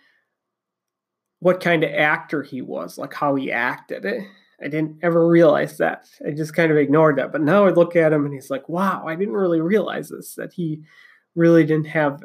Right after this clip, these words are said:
acting talent." Um, he was a good martial artist, and that's what I liked about him. And I still like that about him, that he's a good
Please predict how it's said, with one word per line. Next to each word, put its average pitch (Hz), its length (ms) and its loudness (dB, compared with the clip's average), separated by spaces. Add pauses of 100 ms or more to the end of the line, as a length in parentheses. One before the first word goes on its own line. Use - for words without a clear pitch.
acting 147 440 -6
talent." 156 580 -8 (340)
Um, - 300 -12 (280)
he 180 140 0
was 196 100 6
a 202 60 6
good 226 240 4
martial 165 420 2
artist, - 640 -2 (360)
and 156 80 -8
that's 170 240 -2
what 156 120 4
I 143 80 4
liked 147 340 0
about 143 220 -8
him. 160 100 -4
And 143 80 -4
I 147 80 -10
still - 340 0
like 143 300 0
that 147 160 -6
about 165 300 -8
him, 156 160 -6
that 160 100 -6
he's 160 200 -4
a 160 40 -4
good 170 340 -4